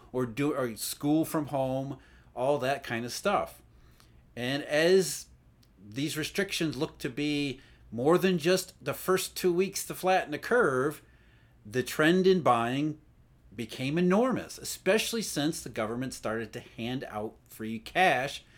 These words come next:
to people for no reason than they happen to live in this, live in America. Not just in the U S too, there was interventions all around the world. So this massive wave of buying,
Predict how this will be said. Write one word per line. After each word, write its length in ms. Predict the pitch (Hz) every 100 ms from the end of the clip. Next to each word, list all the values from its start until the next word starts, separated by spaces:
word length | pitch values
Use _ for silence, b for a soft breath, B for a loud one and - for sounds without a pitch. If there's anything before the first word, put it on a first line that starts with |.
| B B B
to 80 | 123
people 380 | - 127 131 127
for 160 | 135
no 160 | 123 127
reason 400 | 113 113 113 117
than 120 | 110
they 280 | 107 113 110 -
happen 260 | 95 -
to 80 | 104
live 240 | 107 107 110
in 120 | 110
this, 180 | 110 - 107
live 300 | 127 113 113
in 120 | 120
America. 480 | 123 151 185 - - B B B B
Not 140 | - 190
just 200 | 196 190
in 100 | 185
the 60 |
U 120 | 185
S 200 | 220 233
too, 260 | - 247 170
there 120 | 113
was 160 | 113 -
interventions 680 | 131 131 131 120 107 120 110
all 300 | 110 107 107
around 260 | 110 110
the 80 | 110
world. 280 | 156 196 113
So 140 | 143
this 200 | 143 135 B B B -
massive 640 | 127 170 226 240 240 214
wave 460 | 156 156 170 170 160
of 180 | 135 -
buying, 720 | 156 208 156 120 127 156